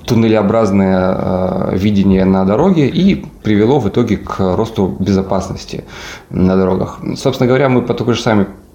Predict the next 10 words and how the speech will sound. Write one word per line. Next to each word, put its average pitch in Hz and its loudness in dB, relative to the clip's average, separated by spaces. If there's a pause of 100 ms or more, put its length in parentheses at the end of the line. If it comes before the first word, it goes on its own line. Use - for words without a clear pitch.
(280)
истории 107 2
пошли, 156 0
и 104 2
благодаря 107 2
тому, 104 0
что 95 -2
изменились 98 2
нормативы 95 2
в 92 0
гостах, 165 -2